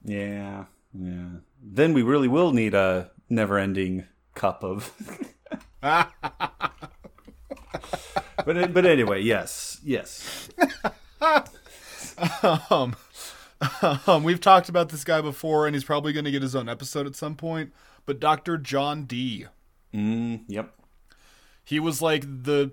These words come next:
Speaker 2: Queen's personal wizard, and not only was he a wizard, but he was also, like, a pretty awesome scholar. It w-, okay, John Dee is if Wilbur Whately, Whately wasn't evil, but he was also loaded.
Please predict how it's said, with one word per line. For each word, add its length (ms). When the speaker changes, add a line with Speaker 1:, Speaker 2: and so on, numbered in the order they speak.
Speaker 2:
Queen's 420
personal 500
wizard, 680
and 400
not 200
only 200
was 180
he 60
a 60
wizard, 400
but 60
he 60
was 140
also, 240
like, 420
a 100
pretty 680
awesome 380
scholar. 540
It 60
w-, 180
okay, 320
John 320
Dee 280
is 180
if 160
Wilbur 280
Whately, 560
Whately 320
wasn't 440
evil, 440
but 120
he 60
was 140
also 420
loaded. 560